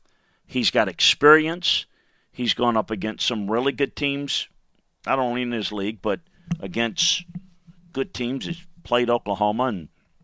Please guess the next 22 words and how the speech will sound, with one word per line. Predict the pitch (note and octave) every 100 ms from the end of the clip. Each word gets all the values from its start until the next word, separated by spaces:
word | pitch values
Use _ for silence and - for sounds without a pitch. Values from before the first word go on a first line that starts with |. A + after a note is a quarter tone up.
| _ _
played | - B2+ A#2+
other | A2+
teams | G2+ A2+ A2 G#2
that | G#2 -
are | A2 G#2+ F#2 -
good. | D3 G2 - - _ _ _ _ _ _ _ _ - - _ - _ _ -
The | A#2+ D#3
issue | D3 - C#3
with | B2 B2
Miami | G2+ A#2 A2 A#2 D3+ D#3
is, | B2 A2+ G#2+ - - - _ _ _ _ _ _ _ _ _ _ - _ _ _ _
can | - A#2+
they | G#2
utilize | F#2+ A#2+ C3+ C#3 C#3
him | C3 C3
well? | C3+ C3+ C3+ C#3 _ _ _ _ _ _
Can | - A2
they | F2+
play | - B2 B2
with | C3+ C3
dis-, | - C3+ - C#3+ C3+ -
discipline? | A2+ C3+ B2 C#3 C3+ C3